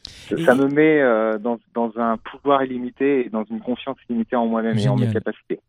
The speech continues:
Speaker 2: Je te félicite, Emmanuel, et ce n'est que le début, mais c'est vrai qu'à l'école, on aimerait bien qu'on, nos professeurs apprennent ça à nos enfants. Il faudrait que... Mais vous savez qu'on a, on, on a beaucoup de professeurs des écoles qui viennent dans, euh, dans la tournée cent dix et du-, euh, durant le week-end. Spark, des professeurs
Speaker 1: Ouais.
Speaker 2: de collège. Beaucoup, beaucoup, je vous assure, de plus en plus.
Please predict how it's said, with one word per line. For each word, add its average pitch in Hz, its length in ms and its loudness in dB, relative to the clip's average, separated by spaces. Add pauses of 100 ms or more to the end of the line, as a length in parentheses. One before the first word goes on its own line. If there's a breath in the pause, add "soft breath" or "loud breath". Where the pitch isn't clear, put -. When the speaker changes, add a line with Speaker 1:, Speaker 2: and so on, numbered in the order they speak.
Speaker 2:
Je - 80 -20
te 151 100 0
félicite, 156 440 -2
Emmanuel, 135 420 0
et 131 80 -2
ce 139 140 -4
n'est 135 100 0
que 151 100 -2
le 135 60 0
début, 135 240 0
mais 156 80 0
c'est 147 120 0
vrai 165 100 0
qu'à 147 120 -2
l'école, 151 280 0
on 139 120 0
aimerait 131 200 0
bien 131 160 -2
qu'on, 127 220 -6 (340 loud breath)
nos 131 100 -2
professeurs 127 420 -2
apprennent 117 240 -4
ça 117 120 -6
à 110 40 -4
nos 110 180 -4
enfants. 104 220 -4
Il 104 80 -4
faudrait 147 240 -2
que... 151 100 -2 (240 loud breath)
Mais 170 100 0
vous 165 80 0
savez 339 160 -2
qu'on 190 180 -2
a, 156 60 0 (100)
on, 139 240 -4
on 156 240 0
a 143 60 0
beaucoup 180 260 0
de 143 60 0
professeurs 131 380 -2
des 120 200 -4
écoles 151 240 -2
qui - 160 -10
viennent 123 320 0
dans, 98 240 -4
euh, 101 320 -8
dans 104 140 -8
la 101 120 -6
tournée 107 200 -2
cent 110 140 -6
dix 123 220 -6
et - 100 -12
du-, 104 160 -8
euh, - 180 -6
durant 110 180 -2
le 120 60 0
week-end. 110 260 -2 (340 loud breath)
Spark, - 380 -2
des 131 80 -2
professeurs - 320 0
Speaker 1:
Ouais. 175 60 -2
Speaker 2:
de 135 60 0
collège. 120 380 -2
Beaucoup, 233 280 -2
beaucoup, 214 280 0
je 147 100 0
vous 160 80 -2
assure, 196 180 -2
de 180 80 0
plus 233 180 -2
en 208 60 -2
plus. 240 280 -6